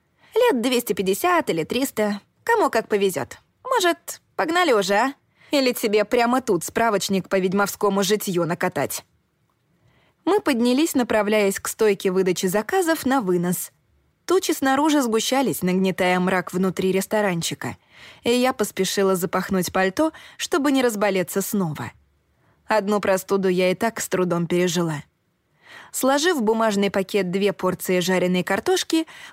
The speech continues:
Коул придержал для меня дверь, пропуская вперед. В усиливающемся ветре мы добежали до джипа, и я забросила на заднее сиденье свой багаж, метя, чтобы попасть в дремлющего кота. Протяжно мяукнув,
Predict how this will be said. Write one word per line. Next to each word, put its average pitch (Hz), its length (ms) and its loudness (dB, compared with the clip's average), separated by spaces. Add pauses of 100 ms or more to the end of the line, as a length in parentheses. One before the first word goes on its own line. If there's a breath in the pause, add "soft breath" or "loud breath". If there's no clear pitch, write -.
Коул 392 340 4
придержал 226 600 0
для 202 160 0
меня 208 240 0
дверь, 220 380 -2 (200 loud breath)
пропуская 226 580 -2
вперед. 214 500 -4 (640)
В 190 100 0
усиливающемся 190 960 0
ветре 233 440 0 (300 soft breath)
мы 339 160 2
добежали 226 500 2
до 220 140 0
джипа, 165 480 -4 (420)
и 196 80 0
я 233 200 2
забросила 196 580 2
на 190 120 0
заднее 180 440 0
сиденье 262 540 0
свой 202 240 0
багаж, 190 480 -2 (360 loud breath)
метя, 403 320 2
чтобы 240 320 0
попасть 254 560 -2
в 214 120 -2
дремлющего 208 600 0
кота. 165 460 -6 (800 loud breath)
Протяжно 190 560 2
мяукнув, 311 580 0